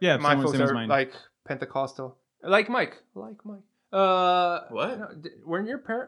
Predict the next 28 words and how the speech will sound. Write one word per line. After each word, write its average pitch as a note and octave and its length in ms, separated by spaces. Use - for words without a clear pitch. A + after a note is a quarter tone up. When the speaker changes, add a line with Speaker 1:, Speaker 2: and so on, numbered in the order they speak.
Speaker 2:
parents G#3+ 260
Pentecostal G3+ 640
or A#3 60
something? A3 140
Speaker 3:
My A2+ 120
dad's A2 260
side, G2 180
my A2 160
biological G#2+ 540
Speaker 2:
Okay, G#2+ 120
Speaker 3:
dad's G#2 160
side. E2 220
Speaker 2:
yeah, G3+ 280
my, G2 200
yeah. D3+ 180
Okay, A3+ 220
so, F#3 220
uh, F#3+ 720
yeah, G3+ 180
they F#3 120
take A3 280
a G3 40
long D#3+ 340
time. D#3+ 420
There's F3 260
a F3+ 60
lot F3+ 260
of, E3+ 180